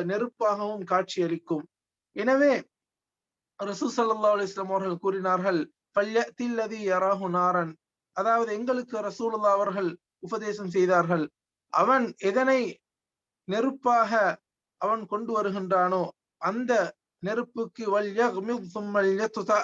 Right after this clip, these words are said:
ரஅஸஹு", எனவே அந்த நெருப்புக்குள் நீங்கள் நுழைய முயற்சி செய்யுங்கள், உங்களுடைய கண்களை பொத்திக்கொண்டு, கண்களை மூடிக்கொண்டு நீங்கள் அதற்குள்ளே நீங்கள்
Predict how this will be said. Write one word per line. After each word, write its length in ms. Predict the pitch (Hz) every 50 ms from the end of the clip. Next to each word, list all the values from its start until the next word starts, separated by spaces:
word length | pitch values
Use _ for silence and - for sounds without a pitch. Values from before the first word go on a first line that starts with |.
| - 180
ரஅஸஹு", 560 | 180 190 - - - - 185 175 185 185 180 170 156 - _ _ _ _ _ _ _ -
எனவே 300 | 196 220 247 254 262 247
அந்த 320 | 208 220 240 247 247 233
நெருப்புக்குள் 800 | 202 208 220 262 269 277 - 269 262 254 240 240 - 247 247 247 247 202
நீங்கள் 360 | 190 202 220 220 220 220 208 196
நுழைய 340 | 190 190 202 220 220 214
முயற்சி 320 | 196 202 208 202 175 - 202
செய்யுங்கள், 420 | 170 196 180 185 190 190 180 180 175
உங்களுடைய 420 | 190 202 208 202 202 196 196 190 185
கண்களை 440 | 185 196 196 226 220 220 214 208 202
பொத்திக்கொண்டு, 760 | 190 - 202 190 - 254 226 - - 220 214 208 196 214 202 185 151 - _ _ _ _ _ -
கண்களை 440 | 196 214 220 220 233 233 226 220 214
மூடிக்கொண்டு 560 | 208 226 247 240 240 240 240 233 226 214 214
நீங்கள் 320 | 202 208 214 208 208 202
அதற்குள்ளே 580 | 180 180 196 233 226 - - 240 226 233 226 220
நீங்கள் 380 | 208 214 220 226 226 240 240